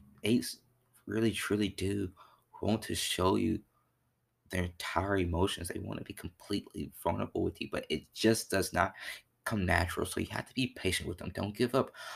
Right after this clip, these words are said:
on loving them. Just wait, 'cause in due time, it might be two days down the road, it might be five years, it might be twenty years,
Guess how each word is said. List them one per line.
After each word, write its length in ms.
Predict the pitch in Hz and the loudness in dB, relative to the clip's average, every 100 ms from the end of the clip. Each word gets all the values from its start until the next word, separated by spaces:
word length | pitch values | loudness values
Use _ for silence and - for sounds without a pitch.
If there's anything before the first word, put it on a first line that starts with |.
| - | -4
on 200 | 107 92 | -2 -2
loving 520 | 87 90 95 101 90 | 0 4 4 4 0
them. 140 | - - _ _ _ _ _ _ _ _ - | -4 -8 _ _ _ _ _ _ _ _ -8
Just 280 | - - 87 - - | -6 -6 -8 -10 -4
wait, 320 | 101 - - - - | -4 -4 -10 -18 -14
'cause 160 | - 90 | -8 -4
in 120 | 87 | 0
due 160 | 90 | 0
time, 320 | 95 - 87 90 - - | 0 -2 -4 -4 -8 -4
it 160 | 92 | -2
might 320 | 95 107 - - | 2 2 2 -2
be 140 | 113 | -4
two 280 | 104 - 123 | 0 4 6
days 320 | 107 113 110 | 6 6 6
down 160 | - 113 | 4 2
the 80 | |
road, 360 | 110 110 110 117 - - - | 6 8 8 4 -2 -16 -4
it 100 | 104 | 4
might 280 | 104 120 - | 4 4 0
be 120 | 101 | -2
five 520 | - - 107 113 113 | -2 2 6 6 6
years, 320 | 107 110 110 | 8 8 8
it 120 | 113 | 6
might 200 | 104 113 | 2 -2
be 100 | - | -2
twenty 340 | - - 120 107 | -2 0 2 4
years, 360 | 85 82 82 | 4 4 2